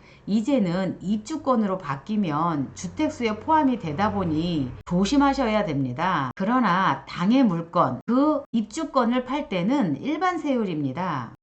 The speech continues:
다시 말씀드리면 일 주택과 일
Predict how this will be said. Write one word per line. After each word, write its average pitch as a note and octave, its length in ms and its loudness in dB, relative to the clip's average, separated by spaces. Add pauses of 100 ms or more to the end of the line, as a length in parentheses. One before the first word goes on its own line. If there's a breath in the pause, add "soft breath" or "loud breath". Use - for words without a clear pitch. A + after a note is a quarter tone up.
(100)
다시 F#3+ 320 -2
말씀드리면 F#3 1080 0
일 E4 300 -2
주택과 D#3+ 1000 -4
일 D#4 260 -2